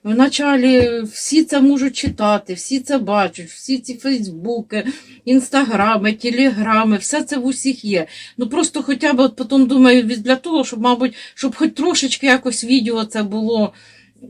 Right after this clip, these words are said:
відео ці всі, якісь були трошечки, знаєте,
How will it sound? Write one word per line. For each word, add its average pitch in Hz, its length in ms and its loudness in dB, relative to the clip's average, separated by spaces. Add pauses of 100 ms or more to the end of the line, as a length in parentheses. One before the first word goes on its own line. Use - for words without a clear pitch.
(400)
відео 214 680 4
ці 226 220 -6
всі, 220 380 -2
якісь 190 500 -4
були 226 300 0
трошечки, 208 580 -6
знаєте, 220 380 -2